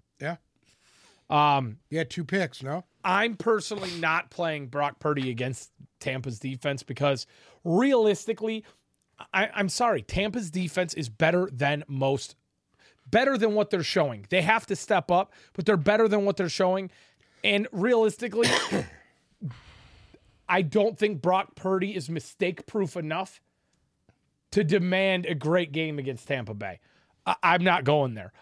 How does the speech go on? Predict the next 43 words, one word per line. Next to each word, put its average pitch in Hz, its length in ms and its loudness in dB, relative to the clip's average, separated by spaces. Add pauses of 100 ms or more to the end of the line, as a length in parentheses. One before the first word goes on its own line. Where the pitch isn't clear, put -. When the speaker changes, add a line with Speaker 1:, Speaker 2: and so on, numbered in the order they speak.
(140)
Speaker 2:
I'm 180 180 4
not 202 240 4
going 190 340 4
Sam 170 480 -2
Darnold 151 360 4
against 143 300 0
Seattle. 143 480 0 (420)
I 147 100 4
think 139 240 0
that 156 220 2
has 160 180 2
the 156 100 0
makings 160 440 0
to 147 80 -4
be 139 180 -2
awful. 147 500 2 (640)
Um, 135 500 2 (320)
Speaker 1:
You 160 100 -6
like 143 160 -4
Geno 147 300 -6
Smith 160 340 -8
against 143 360 -8 (420)
Carolina? 143 520 -4 (760)
Speaker 2:
y-, 139 200 -20
you 131 200 -6
want 160 180 -6
me 196 80 -8
to 180 60 -8
be 156 120 -8
honest 139 320 -12
with 180 160 -14
you? 208 120 -10 (640)
I'm 151 180 4
not 151 200 2
in 160 80 -2
love 139 260 -2
with 104 180 -12
it. 71 180 -20 (680)
I'm 156 200 2
Speaker 1:
I'm 151 40 2
not 170 180 2
Speaker 2:
not, 151 200 0
Speaker 1:
either. 117 60 -18